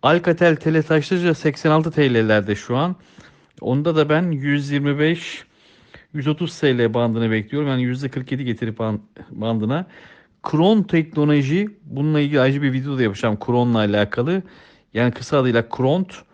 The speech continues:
Şu an doksan iki nokta altmış beş T L civarını ve yüz kırk beş, yüz elli liralar seviyelerini ve yüzde elli dokuz getiri potansiyeli var. Manas Enerji Yönetimi şu an on nokta yirmi altı T L seviyelerini ve on dört, on altı T L. Yani ortalama on beş liralara kadar bir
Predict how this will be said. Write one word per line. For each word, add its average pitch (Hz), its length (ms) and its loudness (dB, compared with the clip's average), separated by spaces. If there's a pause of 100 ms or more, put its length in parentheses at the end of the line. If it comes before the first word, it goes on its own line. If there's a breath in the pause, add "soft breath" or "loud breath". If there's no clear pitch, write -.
Şu - 220 -2
an 170 240 2
doksan 139 340 2
iki 165 160 2
nokta 165 220 0
altmış 156 340 -2
beş 175 160 2
T 127 180 0
L 113 120 0
civarını 113 500 0
ve 156 160 -2 (560 loud breath)
yüz 131 160 -2
kırk - 260 -8
beş, 180 160 2
yüz 147 220 0
elli 151 260 2
liralar 107 280 2
seviyelerini 117 580 -2
ve 143 60 -2
yüzde 143 340 0
elli 135 360 -2
dokuz 143 300 -2
getiri 123 260 0
potansiyeli 107 800 -2
var. 190 220 -2 (720 loud breath)
Manas 170 400 2
Enerji 160 460 2
Yönetimi 170 560 2
şu - 140 -2
an 185 140 0
on 170 220 2
nokta 156 260 0
yirmi 135 280 2
altı 151 200 0
T 175 180 0
L 175 100 0
seviyelerini 170 580 0
ve 185 100 2
on 170 280 0
dört, 170 180 0
on 160 120 2
altı 123 260 0
T 107 220 -2
L. - 20 -2
Yani 131 240 2
ortalama 147 400 2
on 151 140 0
beş 139 220 -2
liralara 123 240 0
kadar 135 260 0
bir 156 140 -2